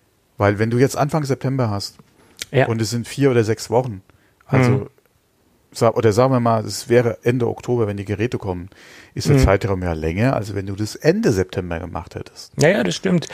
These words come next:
Speaker 2: Du hättest da nicht mehr, der, der Abstand wäre jetzt nicht mehr so groß.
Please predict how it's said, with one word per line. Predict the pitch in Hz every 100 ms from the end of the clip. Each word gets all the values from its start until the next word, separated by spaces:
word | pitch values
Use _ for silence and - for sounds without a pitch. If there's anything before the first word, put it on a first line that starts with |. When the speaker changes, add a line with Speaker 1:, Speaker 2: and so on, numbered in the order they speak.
| - - - -
Speaker 2:
Du |
hättest | 127 147 110
da | -
nicht | 143
mehr, | 143
der, | 139 131 139
der | 131 160
Abstand | 160 - 131
wäre | 143
jetzt | 139
nicht | -
mehr | 127
so | 131
groß. | 123 - 160 208